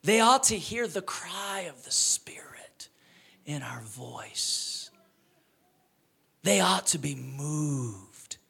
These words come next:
by the words that come out of our mouth.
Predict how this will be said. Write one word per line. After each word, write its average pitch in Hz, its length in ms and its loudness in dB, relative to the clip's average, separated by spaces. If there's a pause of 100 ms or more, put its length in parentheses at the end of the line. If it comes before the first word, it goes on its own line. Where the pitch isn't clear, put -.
(540)
by 117 160 -10
the 113 140 -10
words 117 560 -6
that - 160 -16
come 120 200 -14
out 110 140 -12
of 104 140 -14
our 101 100 -18 (100)
mouth. - 460 -20